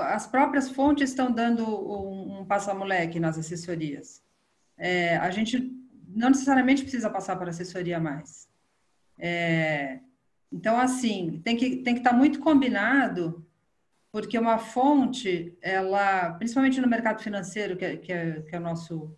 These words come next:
core ali, você consegue falar com os caras porque tem um relacionamento de muito tempo. Então, assim, às vezes a gente liga pra assessoria só pra, só pra falar assim, "Ó, eu já falei e vai sair amanhã."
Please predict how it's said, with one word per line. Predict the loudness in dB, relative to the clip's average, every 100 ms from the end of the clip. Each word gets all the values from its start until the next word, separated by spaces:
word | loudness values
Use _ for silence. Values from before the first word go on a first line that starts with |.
| _ _
core | -2 0 2 2
ali, | -2 -2 -4 -6 -10 _ _ _ _ _ _ _ _ _ -12
você | -6 -6 -6 -2 2 4 6 6 6 4 0 -2
consegue | 0 2 2 2 2 0
falar | 4 6 4
com | 0
os | -4
caras | 2 4 4 0
porque | -4 -4 -4 -4 -8 -14 -20 -20 -20 _ _
tem | -2 2
um |
relacionamento | 4 4 4 4 4 4 2
de | 6
muito | 6 6 6 4 0
tempo. | -2 -2 -4 -6 -14 -20 _ _ _ _ -14
Então, | -10 -2 2 4
assim, | 4 4
às | 4
vezes | 2 6
a |
gente | 6 6 4
liga | 2 2 2
pra | 0
assessoria | -4 -2 0 2
só | 0
pra, | 0 -4
só | -4 -2
pra | -2
falar | 0 0
assim, | 2 6
"Ó, | 6 4
eu | 0 -2
já | 0 2
falei | 4 4 4 2 0 -2 -8 -8
e |
vai | 0 0
sair | 2 0
amanhã." | 4 4 4 2 -2 -8